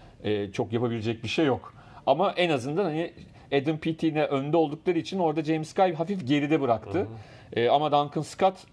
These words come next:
Speaker 1: bence çok iyi yüzdü. Zaten çok coşkuluydular B B C'deki ekip de. E, çok heyecanlandı bu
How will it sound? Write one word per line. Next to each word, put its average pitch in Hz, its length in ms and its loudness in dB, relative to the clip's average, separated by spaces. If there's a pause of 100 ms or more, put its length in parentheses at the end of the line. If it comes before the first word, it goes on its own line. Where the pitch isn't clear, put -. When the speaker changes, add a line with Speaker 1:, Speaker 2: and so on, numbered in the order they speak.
(120)
Speaker 1:
bence 127 220 -2
çok - 260 -8
iyi 101 80 -2
yüzdü. 92 300 -4 (420)
Zaten 127 560 2
çok 139 220 0
coşkuluydular 123 640 2
B 113 140 -4
B 113 80 -4
C'deki 110 400 -4
ekip 104 300 -6
de. 117 140 -2 (880)
E, 104 520 -2
çok - 260 -8
heyecanlandı 104 680 -2
bu 98 160 -4